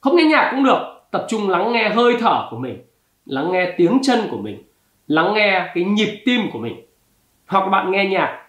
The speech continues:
hoặc là nghe podcast. Rất nhiều người xem kênh của tôi đều đăng ký audio podcast của tôi. Và họ cắm cái podcast của tôi vào tai nghe mỗi một ngày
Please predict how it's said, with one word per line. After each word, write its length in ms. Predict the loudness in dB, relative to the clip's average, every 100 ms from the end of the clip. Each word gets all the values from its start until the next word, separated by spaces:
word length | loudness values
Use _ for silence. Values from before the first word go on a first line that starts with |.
| -4
hoặc 140 | 0
là 160 | 0 0
nghe 280 | -2 -2 -2
podcast. 400 | -2 0 -2 -2 -14 _ _ _ -4
Rất 280 | 0 2 0
nhiều 460 | 2 4 4 4
người 320 | 2 2 2 0 -4 -16 _ _ _ _ _
xem 340 | -6 -2 -2 -2
kênh 240 | -2 -2
của 80 | -6
tôi 240 | -2 -2 -2 -6 -18 _ _ _ _ _ _ _ _ _
đều 320 | 0 2 2
đăng 200 | 2 -2 -4
ký 260 | -6 -8 -6
audio 420 | -2 0 0 -4 -4
podcast 420 | -6 -4 -4 -4 -8
của 80 | -10
tôi. 180 | -8 -8 -12 _ _
Và 80 | -4
họ 240 | -2 -2 0
cắm 340 | 0 0 -4 -4
cái 320 | -6 -6 -14 -2
podcast 380 | 0 2 0 -2
của 60 | -4
tôi 180 | -2 -2
vào 500 | 0 0 0 -2 -6 -2
tai 200 | 0 -2
nghe 340 | -6 -8 -10
mỗi 400 | -8 -4 -2 0
một 260 | 0 0 -2
ngày 340 | -2 -2 -4